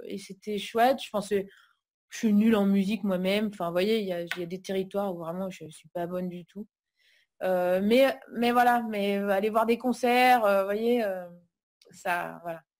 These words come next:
ça a ouvert, euh, une autre manière de penser, euh, qui n'est pas marketing, qui n'est pas ce qu'on entendait à la radio. Voilà, ça, c'était une vraie, vraie ouverture, euh,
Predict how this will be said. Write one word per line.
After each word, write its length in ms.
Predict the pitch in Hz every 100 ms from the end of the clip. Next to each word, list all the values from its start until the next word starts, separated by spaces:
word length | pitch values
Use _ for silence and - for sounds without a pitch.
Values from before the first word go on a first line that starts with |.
| _
ça 160 | _ 175
a 40 |
ouvert, 360 | 175 175 190 196
euh, 200 | 170 160 160 _ _ _ _ _ _ -
une 220 | 202 226
autre 180 | 311 285
manière 440 | 254 240 262 294
de 100 | 233
penser, 640 | 208 226 226 - 254 269 262
euh, 140 | 226
qui 160 | 202 226
n'est 140 | 226
pas 140 | 226 254
marketing, 640 | 254 - 294 - 285 285
qui 120 | 233
n'est 140 | 208 202
pas 180 | 226
ce 80 | 247
qu'on 140 | 240 226
entendait 340 | 214 220 208
à 40 |
la 120 | 202 196
radio. 600 | 196 196 233 247 247 247 _ _ - _ _ _ -
Voilà, 260 | 196 180 160 _ -
ça, 300 | - 247 285
c'était 280 | 202 190 202
une 280 | 190 185
vraie, 280 | 175 180 220
vraie 220 | 214 202
ouverture, 760 | 208 190 196 185 - 220 233 202
euh, 260 | 175 170